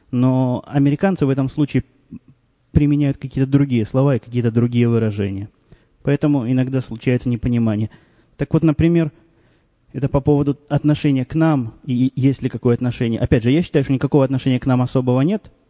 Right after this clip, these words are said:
вообще никак к нам не относится. Ну, есть мы и есть. А зависит это от того, в какой ты среде находишься. И опять же, важно, наверное, на каких правах ты здесь находишься, поскольку я с несколькими людьми разговаривал и читал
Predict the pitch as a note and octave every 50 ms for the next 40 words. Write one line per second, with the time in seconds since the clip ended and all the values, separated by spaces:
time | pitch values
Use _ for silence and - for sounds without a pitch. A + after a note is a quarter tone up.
0 | _ _ _ - - - G3 - - A#2 A2+ A2 - A2 - - A#2+ A#2 A#2+ A#2
1 | A2+ - A#2+ G#2 - - - - B2 B2 D3 D#3+ F3 G3+ G#3 F#3+ - - A#2 A#2
2 | A2+ A2 G#2+ A2 G#2+ - - _ _ _ _ _ _ _ _ _ _ - - D3+
3 | - - - - C3+ C3 D#3+ D#3+ D#3+ - - C3+ B2 - B2+ B2 - _ - C#3+
4 | C#3 C3 B2+ A#2+ B2 - _ _ _ - - C3 - C#3+ C#3 - - C3 A#2+ G#2+
5 | - - C3 B2+ C#3 D3 D#3 D3 C3 - _ _ - - - A#2 A2 - - -
6 | C3+ C3 B2+ - - C#3 C3 A#2+ A#2+ - - B2+ B2+ C3+ - - C3 A2+ A#2+ A2
7 | - _ _ _ _ _ _ _ _ _ _ _ _ - A#2+ A#2+ C#3+ C#3+ C#3 D3+
8 | C#3+ C#3 C#3 C#3 D3 C#3 C#3 C3+ C3 C3 - - - C3 C3 - - D3 D3+ D3
9 | C3+ A#2+ - - - G#2+ G2 G#2+ G2+ - A2+ - - - A2+ G#2+ G2 - - A#2
10 | - - - D3 C3 C3 C#3 B2+ - _ _ _ _ _ _ _ _ _ _ _
11 | _ _ - D3 C#3+ - - - D#3+ D#3 C#3+ - - B2+ - D3 C#3+ C#3+ C#3+ C#3
12 | C#3 C#3 C#3 C3+ C3+ C3 B2+ C3+ C3+ D3 E3+ F#3+ F#3 D3+ A#2 G#2+ G2+ E2 G#2 A#2
13 | A#2 A#2 A2 G2 - - - D3+ C#3 C3 -